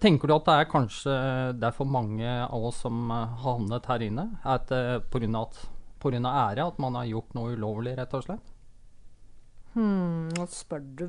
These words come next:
Speaker 2: vanskelig. Nei, hva tenker dere? Jeg synes det er vanskelig å svare på. Dere vet det bedre enn meg, ikke jeg.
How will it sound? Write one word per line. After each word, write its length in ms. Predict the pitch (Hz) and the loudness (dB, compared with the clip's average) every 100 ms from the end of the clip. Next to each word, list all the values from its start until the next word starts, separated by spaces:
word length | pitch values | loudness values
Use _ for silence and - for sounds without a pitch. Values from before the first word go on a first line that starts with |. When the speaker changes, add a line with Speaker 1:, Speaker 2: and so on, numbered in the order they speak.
| 170 | -6
Speaker 2:
vanskelig. 880 | 208 190 139 135 - - - 180 214 - - - - - - - - - | -4 -2 -4 -8 -12 -16 -10 -2 0 0 -4 -10 -12 -10 -8 -8 -10 -10
Nei, 140 | - 214 | -4 6
hva 60 | 226 | 8
tenker 380 | 226 214 - 202 | 8 6 4 2
dere? 300 | 175 160 247 - - - | 2 2 2 0 -8 -6
Jeg 240 | 202 202 196 | -6 -4 -4
synes 160 | 185 | -6
det 60 | 185 | -6
er 80 | 175 | -6
vanskelig 320 | 170 - 190 - - | -8 -10 -10 -8 -8
å 60 | |
svare 260 | - 180 170 | -6 -6 -8
på. 160 | - 196 208 | -10 -12 -8
Dere 160 | 202 175 | -4 -2
vet 160 | 170 | -4
det 100 | 214 208 | -6 -6
bedre 180 | 151 160 | -4 -4
enn 80 | |
meg, 220 | 151 208 - - - - - | -4 -6 -8 -8 -8 -6 -4
ikke 160 | - | -2
jeg. 160 | 170 | -2